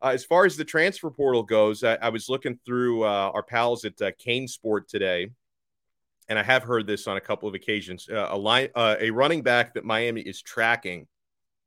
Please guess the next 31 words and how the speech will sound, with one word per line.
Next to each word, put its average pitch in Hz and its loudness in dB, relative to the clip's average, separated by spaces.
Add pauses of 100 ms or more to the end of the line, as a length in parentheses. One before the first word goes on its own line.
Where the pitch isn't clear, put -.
(500)
is 113 -4
L 131 6
J 135 2
Johnson 113 -2
Junior 95 -6 (560)
out 110 2
of 104 -4
Texas - -4
A 101 0
and 101 -2
M. 98 -2
He's 90 -16
a - -8
redshirt 95 -6
sophomore. 87 -8 (580)
There's 98 -10
a 98 -4
lot 104 2
of 101 -4
players 92 -4
from 90 -12
Texas - -6
A 90 -4
and 87 -6
M 85 -8
hitting 92 -8
the 90 -12
portal, 90 -6
as - -10
we 87 -12
know. 143 0